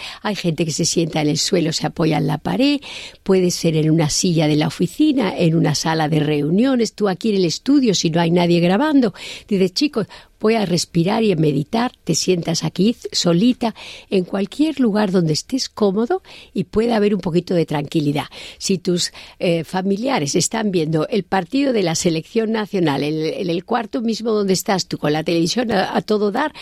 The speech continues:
vas a abrir los ojos y no, no, no, no te va a funcionar. Pero si no, si trabajas en una ferretería, atrás donde se está, guardan los tornillos,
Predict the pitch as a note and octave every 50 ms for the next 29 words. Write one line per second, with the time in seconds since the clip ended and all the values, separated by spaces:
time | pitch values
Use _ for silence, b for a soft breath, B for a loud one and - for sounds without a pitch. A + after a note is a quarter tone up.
0 | B B B B B _ - D3+ D3+ - F#3 E3+ D#3 D#3+ E3+ E3+ F3 G#3 A3+ G#3
1 | - - D#3+ D#3 D3+ - G#3 G3 - - C#3+ - - - - - - - D3+ C#3+
2 | D#3 - E3 D#3+ E3 E3+ D#3 - F3 D3+ D3+ E3 D#3+ - - E3 D3+ - - D3
3 | C3+ C#3+ - - - B B B B B B B - - A#3 A3+ A#3+ A3+ - -
4 | A3 G#3 A3 C#4+ E4+ D#4 - A3 E3 - F3 F3 G3+ A#3 B3 - D4 C4 - G#3+
5 | F#3 F#3+ G3 F#3+ F3+ - - E3+ D#3+ D#3+ D3+ - E3 D3+ D#3+ G3 B3 C#4+ C#4 -
6 | - G3 F3+ D#3+ - - - A3 B3 C4 C#4+ C4 - A#3+ G3+ F3 E3 D#3+ - -
7 | F3 C#3+ - - G3+ G#3 G#3 G3+ G3+ F3 D#3+ F3 F#3+ A3 A#3 B3 A#3+ G#3 F3+ D#3+
8 | - - - D3 D3 F3+ A#3 B3+ C4+ A#3 C4+ C4 -